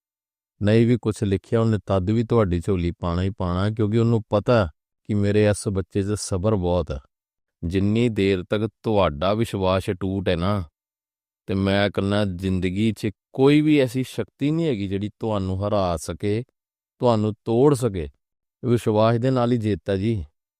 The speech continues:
ਰਸਤਾ ਖਤਮ ਹੋ ਗਿਆ ਹੋਏਗਾ ਨਾ ਅੱਗੇ, ਤੁਸੀਂ ਸਮਝ ਕੇ ਬਹਿ ਜਾਓਗੇ ਕਿ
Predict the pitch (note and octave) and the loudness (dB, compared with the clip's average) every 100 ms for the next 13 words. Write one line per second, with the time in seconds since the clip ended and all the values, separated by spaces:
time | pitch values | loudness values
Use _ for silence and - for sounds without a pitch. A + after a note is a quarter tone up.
0 | _ _ _ _ _ A2 A2+ - G#2+ A#2 | _ _ _ _ _ -4 -4 -2 -2 0
1 | A2+ A#2 A#2 B2 G2+ G#2+ A2 F2+ G2+ D3+ | -2 0 0 0 2 2 2 0 -2 -2
2 | B2 G#2 G2 E2 _ _ _ _ G2+ A2+ | -2 -2 -4 -4 _ _ _ _ -2 0
3 | A2+ A2 A2+ A#2 A2 F#2+ B2 C3 C3 B2+ | 0 -2 0 0 0 2 4 4 2 0
4 | A#2+ C3 | 0 0